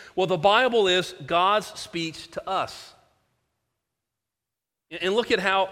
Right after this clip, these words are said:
verse sixteen begins. "All Scripture is breathed out by God."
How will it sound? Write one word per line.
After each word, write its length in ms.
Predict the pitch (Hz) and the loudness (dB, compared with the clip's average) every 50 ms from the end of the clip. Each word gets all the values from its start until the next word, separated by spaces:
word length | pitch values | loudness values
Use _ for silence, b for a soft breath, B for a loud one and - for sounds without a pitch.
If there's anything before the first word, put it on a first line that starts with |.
| - - - | -6 -12 -4
verse 220 | 139 180 180 - | -4 -2 -2 0
sixteen 400 | - 196 180 - - 180 180 170 | -2 -4 -4 -2 -6 -6 -6 -6
begins. 580 | 151 147 139 170 175 156 131 110 104 - - - _ _ _ _ _ _ _ _ _ _ _ _ _ _ _ - | -8 -8 -8 -6 -6 -6 -6 -8 -10 -14 -18 -20 _ _ _ _ _ _ _ _ _ _ _ _ _ _ _ -4
"All 600 | 170 180 202 208 220 220 214 208 185 143 - - | 2 4 6 8 8 8 8 6 4 0 -4 -10
Scripture 480 | - - - - 156 135 - - 139 131 | -14 -10 -6 -6 -6 -6 -6 -6 -6 -6
is 140 | 123 113 | -6 -8
breathed 300 | 123 131 139 139 131 123 | -8 -8 -8 -8 -6 -6
out 180 | 127 117 110 - | -6 -8 -6 -8
by 160 | 117 107 104 | -10 -10 -10
God." 280 | 98 104 92 87 82 | -10 -12 -12 -12 -14